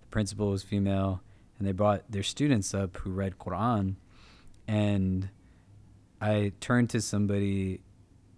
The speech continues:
in the midst of it, and I said, um, you know, "Is this typical here in Sri Lanka that the Quranic recitation is done by women?"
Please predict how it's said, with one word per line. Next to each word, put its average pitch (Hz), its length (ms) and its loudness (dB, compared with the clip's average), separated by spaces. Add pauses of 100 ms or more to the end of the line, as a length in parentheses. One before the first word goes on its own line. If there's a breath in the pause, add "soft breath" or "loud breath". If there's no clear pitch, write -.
(300)
in 107 140 0
the 101 60 2
midst 110 280 0
of 101 120 -2
it, 98 280 -2
and 101 120 -4
I 98 60 0
said, 101 440 -2 (560 soft breath)
um, 90 520 -2 (880)
you 120 120 -2
know, 98 240 -2 (200)
"Is 101 220 -2
this 104 200 -2
typical 101 480 -4
here 95 280 -2
in 95 100 -2
Sri - 180 -6
Lanka 101 540 -2 (440 soft breath)
that 98 200 -2
the 98 120 -2
Quranic 101 460 -2
recitation 98 580 -4
is 95 140 -2
done 95 280 -2
by 90 140 -4
women?" 101 460 0